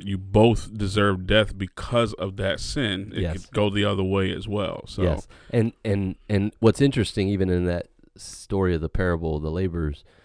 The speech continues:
Speaker 2: when we're talking about the gospel, right? When we're talking about entrance into the kingdom of God, there's only one entrance, and it's through Christ.
Speaker 1: Mm-hmm.
Speaker 2: Has nothing to do with our works, right?
Speaker 1: Right.
Speaker 2: So, so there is no, there is no, you,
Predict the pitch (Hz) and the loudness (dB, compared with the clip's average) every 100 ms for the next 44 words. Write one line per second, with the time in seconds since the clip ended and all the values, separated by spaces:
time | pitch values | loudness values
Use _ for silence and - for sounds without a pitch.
0 | _ _ - 110 131 151 139 147 101 92 | _ _ -2 0 2 0 0 0 0 2
1 | 90 - 80 - 80 92 - - 62 67 | 0 0 -6 -6 -6 -6 -8 -6 -6 -6
2 | 80 80 - 90 95 131 127 110 95 87 | -4 -4 -4 -4 -2 -2 -4 -2 -2 -4
3 | 98 95 - 95 82 92 85 90 78 78 | -2 -4 -2 -4 -4 -6 -6 -6 -6 -4
4 | 73 - _ - - 107 87 78 73 87 | -6 -10 _ -14 -6 -2 -2 -2 -4 -2
5 | 85 78 71 - - _ _ - 92 90 | 0 0 -4 -8 -14 _ _ -8 -2 2
6 | 127 113 90 92 98 87 - 80 - 82 | 4 4 4 4 4 2 0 -4 -2 -4
7 | 78 - 82 78 82 82 - - 110 92 | -4 -6 -8 -6 -6 -6 -8 -10 -6 -6
8 | 90 90 98 92 98 - 98 92 92 87 | -4 -2 -2 2 2 2 0 0 2 2
9 | 85 87 76 67 - - 85 80 90 - | 2 0 0 -4 -10 -10 -4 -2 -2 -6
10 | - 101 101 95 101 87 - 107 95 98 | -6 2 2 4 2 2 0 0 4 2
11 | - 123 143 113 104 98 90 82 78 - | 2 4 4 4 0 2 2 2 -2 -8
12 | _ _ 101 104 113 120 104 101 92 90 | _ _ 0 2 4 2 2 0 2 0
13 | - 85 101 107 107 98 | -4 -6 -2 0 -2 -4